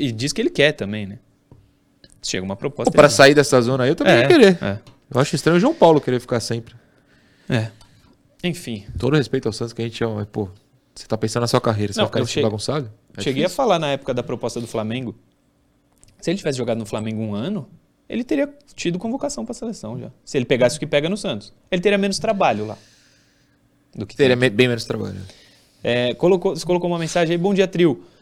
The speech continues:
Speaker 1: Manda um abraço aos santistas aqui de Brasília. Vamos, Santos." Ronan Rocha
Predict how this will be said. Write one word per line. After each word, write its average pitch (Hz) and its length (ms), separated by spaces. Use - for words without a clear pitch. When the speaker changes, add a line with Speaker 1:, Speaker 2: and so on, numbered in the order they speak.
Speaker 1:
Manda 208 180
um 233 40
abraço 196 260
aos 196 80
santistas 175 380
aqui 170 160
de 180 100
Brasília. 185 720
Vamos, 160 240
Santos." 165 340
Ronan 190 680
Rocha 202 560